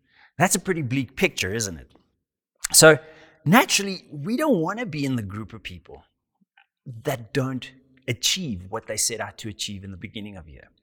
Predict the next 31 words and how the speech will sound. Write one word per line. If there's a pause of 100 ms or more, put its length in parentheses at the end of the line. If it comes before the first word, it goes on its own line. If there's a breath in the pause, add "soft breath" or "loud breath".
(800)
But (1600 loud breath)
by
this
time,
it
is
November. (200)
November
has
not
just
rolled
around,
it's
kind
of
rolled (100)
over
by
this
time, (120)
'cause
we're
at,
right
at
the
end
of
November. (520 soft breath)
Uh,